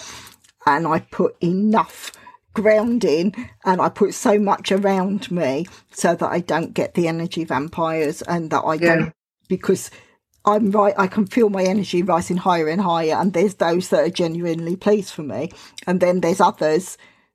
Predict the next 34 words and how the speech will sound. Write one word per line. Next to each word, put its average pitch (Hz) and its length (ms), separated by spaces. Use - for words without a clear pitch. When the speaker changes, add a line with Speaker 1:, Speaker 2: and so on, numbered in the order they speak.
Speaker 1:
that - 200
feel 180 280
that - 340
twinge 180 340
of 165 100
jealousy 170 680
when, 190 280
if 190 160
they 202 160
just - 220
let - 220
go, 170 200
they 185 200
could 180 180
be 190 100
coming 180 380
with 180 220
us. 117 300
But 196 120
I - 120
have 196 280
to 185 100
guard 180 360
against 147 400
that 147 180
because 180 240
I 165 60
can't 175 300
have 180 220
that - 180
vibration 175 580
bringing 175 320
me 160 120
down. 151 380